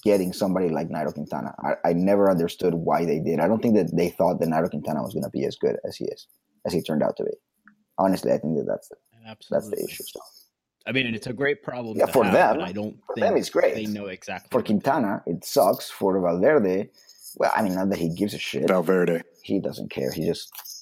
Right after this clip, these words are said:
Speaker 1: he <laughs> continues to win every fucking race ever. Um,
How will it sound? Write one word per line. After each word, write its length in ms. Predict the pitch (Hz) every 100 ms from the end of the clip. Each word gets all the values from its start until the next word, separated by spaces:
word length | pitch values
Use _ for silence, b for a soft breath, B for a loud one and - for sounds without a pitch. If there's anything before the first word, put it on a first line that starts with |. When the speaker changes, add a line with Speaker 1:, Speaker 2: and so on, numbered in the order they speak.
| - _
Speaker 1:
he 160 | - 92
<laughs> 80 | -
continues 560 | 113 107 185 135 127 -
to 100 | 101
win 400 | 90 90 90 -
every 220 | 87 87 - _ -
fucking 320 | 82 82 82
race 280 | 80 85 -
ever. 320 | - 87 92 - b b b b b b b _ -
Um, 880 | 110 113 117 113 113 113 113 113